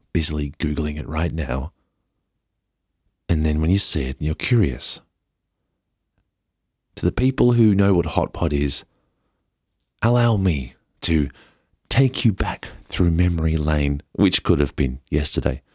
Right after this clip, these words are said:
For those who don't know about hot pot, I'm about to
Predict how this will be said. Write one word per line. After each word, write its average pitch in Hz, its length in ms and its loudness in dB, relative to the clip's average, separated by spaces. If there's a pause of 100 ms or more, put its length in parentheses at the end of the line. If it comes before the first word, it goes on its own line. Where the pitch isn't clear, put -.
(1000)
For 87 100 0
those 98 240 2
who 76 80 0
don't 76 220 0
know 107 160 2
about 65 200 0
hot 58 240 -6
pot, - 240 -6 (1500)
I'm 92 140 4
about 71 280 0
to 67 260 -2